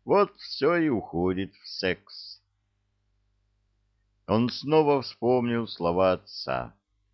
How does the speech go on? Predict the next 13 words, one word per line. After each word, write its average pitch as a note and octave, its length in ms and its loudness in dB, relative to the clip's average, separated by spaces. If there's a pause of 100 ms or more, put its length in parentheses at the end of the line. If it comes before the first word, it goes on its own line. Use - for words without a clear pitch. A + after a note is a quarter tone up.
(380)
Когда G2+ 460 6
правительство F2+ 920 -2
Р F#2 340 2
С F2+ 100 -10
Ф D#2+ 180 -8
С - 140 -10
Р G#2 520 -2
переезжало F2 880 0
в D2 80 -6
Москву, G2 640 -8 (720)
он, B2 380 2 (320)
восемнадцатилетний F2+ 1160 -4
тогда D2+ 580 -6